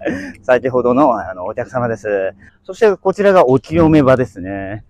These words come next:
はい、お清めしました。実にさらに男らしいとは思わないか？さあ、こちらが境内です。まあ、こちらを背景にしても撮影は、まあ、必須ですよね。まあ、境内を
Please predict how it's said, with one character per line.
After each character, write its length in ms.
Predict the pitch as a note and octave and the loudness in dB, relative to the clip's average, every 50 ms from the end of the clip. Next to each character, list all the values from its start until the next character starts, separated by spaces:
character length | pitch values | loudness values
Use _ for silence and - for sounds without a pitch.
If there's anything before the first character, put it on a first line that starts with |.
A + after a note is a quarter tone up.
| _ _ _ _ | _ _ _ _
は 200 | _ - F#3 B3+ | _ -2 -2 -2
い、 160 | C#4+ D4 C4 B3+ | -2 -2 0 0
お 120 | A3+ A3 | 0 0
清 200 | - F#3 G3 F3+ | 0 -2 -2 0
め 120 | F3 E3+ | 0 -2
し 120 | D#3+ - D#3+ | -2 0 0
ま 180 | D3 C#3+ C#3+ C3+ | 2 2 0 0
し 100 | - - | -2 -4
た。 140 | - A2+ G2+ | -4 -4 -4
実 260 | A#2 A2+ - - C3 | -4 -6 -6 -4 -4
に 100 | A#2 G#2+ | -4 -4
さ 300 | - - - A#3 A#3+ A#3 | -6 -8 -6 -4 -2 -2
ら 160 | A3 F#3 F#3 | 0 0 -2
に 100 | G#3+ A#3 | -2 -2
男 380 | - - E3 C#3+ - C3 - C3 | 0 2 2 2 2 2 2 0
ら 80 | - | 0
し 140 | - - A#2+ | 0 -2 -6
い 40 | F#2 | -4
と 60 | - | -4
は 80 | F#2+ G2 | -4 -4
思 80 | G2+ | -6
わ 80 | G#2+ G2+ | -8 -12
な 80 | F#2+ | -12
い 60 | F#2+ - | -14 -12
か？ 180 | G#2+ - - - _ _ _ _ _ _ _ _ _ | -12 -12 -12 -12 _ _ _ _ _ _ _ _ _
さ 100 | - A3 | -4 -4
あ、 40 | F3+ | -2
こ 160 | - D3+ D3 | 0 -2 -2
ち 140 | - - D#3 | 2 4 4
ら 100 | D3+ D3 | 6 6
が 140 | C#3 C#3+ C#3+ | 6 4 2
境 260 | - D3+ D3+ C3+ B2 | 4 4 4 6 6
内 220 | A#2 A2+ A2 A2 | 4 2 2 0
で 80 | G#2 G#2 | -2 -6
す。 160 | - - A2+ G#2 G#2 G#2+ G#2 G2 G2 G2 G2 G2 B2 | -6 -4 -4 -2 0 0 0 0 -2 -2 -2 -2 0
ま 80 | F3 | 0
あ、 60 | E3+ C#3 | -2 0
こ 140 | - F#3+ F#3+ | -2 -4 -2
ち 100 | - B3 | 2 4
ら 120 | B3 A#3 | 4 4
を 160 | A3+ A3 G3 | 4 4 4
背 140 | A#3 A3+ F#3 | 2 0 2
景 180 | - - B2+ A#2+ | 0 0 -2 -2
に 120 | A2+ G#2 | -2 -6
し 60 | - | -4
て 60 | - D3+ | -4 -4
も 60 | B2+ | -4
撮 180 | - B2 B2 | -4 -6 -6
影 140 | - C3 C3 | -2 0 2
は、 60 | B2 | 2
ま 100 | B2+ C#3+ | 2 2
あ、 40 | B2 | 0
必 300 | G#2+ B2 C3 B2 - - F3+ | 0 -4 -4 -6 -6 -2 -2
須 20 | |
で 80 | G3 F3+ | -2 -2
す 80 | - | 0
よ 100 | C3+ A#2+ | -2 -4
ね。 200 | A2+ A2 G#2+ A2+ | -2 -4 -4 -4
ま 100 | G2 A2+ | -6 -6
あ、 80 | B2 - | -6 -6
境 160 | - F#3+ F#3 | -6 -6 -4
内 200 | C#3 A#2+ A2 G#2 | -4 -6 -6 -8
を 80 | G2 | -10